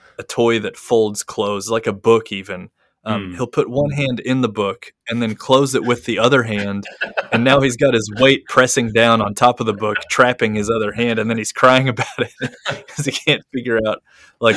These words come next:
Speaker 1: why his hand's hurting, why he can't get it out. But it's himself p-, applying the pressure.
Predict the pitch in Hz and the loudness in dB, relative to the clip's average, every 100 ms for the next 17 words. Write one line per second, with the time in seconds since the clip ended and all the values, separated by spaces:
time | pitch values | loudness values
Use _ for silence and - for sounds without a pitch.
0 | 117 110 104 - 117 107 - 113 107 101 | 4 2 2 -2 -4 -4 -2 0 0 -2
1 | 107 104 104 113 107 113 104 98 107 92 | -2 -2 -2 -4 -2 -2 -2 0 0 -2
2 | - 110 104 - - - 113 107 - 127 | -4 -6 -6 -6 -12 -6 -6 -6 0 2
3 | 113 - - - _ - - 113 113 104 | 2 -2 -10 -20 _ -18 -14 -8 -4 -4
4 | 98 - 98 - 92 | -6 -8 -8 -10 -18